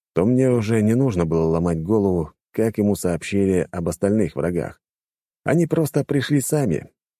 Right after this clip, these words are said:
и теперь два правителя Северного Королевства раздумывали, что с ними делать.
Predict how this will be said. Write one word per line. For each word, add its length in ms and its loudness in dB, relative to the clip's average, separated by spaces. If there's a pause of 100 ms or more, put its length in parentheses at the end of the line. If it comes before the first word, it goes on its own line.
и 120 0
теперь 360 0
два 260 0
правителя 520 0
Северного 480 0
Королевства 520 0
раздумывали, 540 0
что 240 -4
с 100 -10
ними 200 2
делать. 440 -4